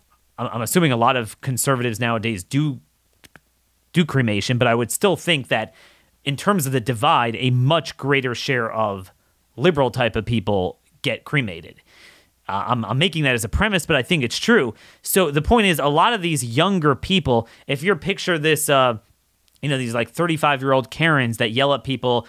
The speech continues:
and then they, you know, for not getting a shot and then they drop dead of the shot. Um,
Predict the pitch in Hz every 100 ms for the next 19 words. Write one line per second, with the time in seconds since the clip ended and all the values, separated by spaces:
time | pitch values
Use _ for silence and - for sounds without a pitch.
0 | - - 139 127 120 131 120 107 135 135
1 | 131 117 104 151 135 131 127 113 131 120
2 | 143 123 107 98 190 170 110 110 - -
3 | - _ _ 120 120 117 113